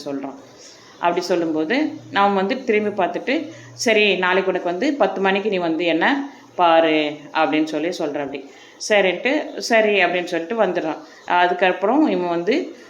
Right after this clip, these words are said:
ஒம்பது ஐம்பதுக்கே போய் உக்காந்துடுறான். பாஸ் வந்து ஒம்பது ஐம்பத்தொம்போதுக்கு வர அப்படி வந்து உக்காந்துன்னு, "சரி, என்ன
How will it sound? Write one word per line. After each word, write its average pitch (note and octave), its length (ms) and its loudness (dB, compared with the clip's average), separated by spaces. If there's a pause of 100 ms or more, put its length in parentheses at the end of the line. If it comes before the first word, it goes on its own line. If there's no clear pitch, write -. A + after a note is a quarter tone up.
ஒம்பது G3+ 320 4
ஐம்பதுக்கே F#3+ 480 2
போய் F3 160 2
உக்காந்துடுறான். E3 640 0 (420)
பாஸ் G#3 300 4
வந்து A#3+ 460 0
ஒம்பது G#3 340 2
ஐம்பத்தொம்போதுக்கு F3 760 0
வர D#3 200 2
அப்படி C#3+ 220 -2 (1000)
வந்து E3+ 240 -2
உக்காந்துன்னு, E3+ 380 0 (340)
"சரி, G3+ 280 4
என்ன F#3 240 4